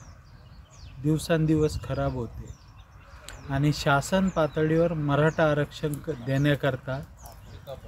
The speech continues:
ज्या टंगलमंगल चालल्या, हे फार दुर्दैवी आहे. यामुळे लोक चिडतायत आणि प्रत्येक ठिकाणी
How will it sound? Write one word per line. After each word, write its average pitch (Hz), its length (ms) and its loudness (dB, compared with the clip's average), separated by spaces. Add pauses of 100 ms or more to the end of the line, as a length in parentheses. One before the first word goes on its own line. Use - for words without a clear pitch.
(720)
ज्या 156 520 6 (140)
टंगलमंगल 156 800 4
चालल्या, 117 440 -4 (1080)
हे 165 60 -2
फार 180 300 6
दुर्दैवी 165 640 8
आहे. 117 160 0 (2250)
यामुळे 202 540 10
लोक 185 280 6
चिडतायत 175 680 6 (380)
आणि 165 360 6
प्रत्येक 175 580 4
ठिकाणी 165 440 6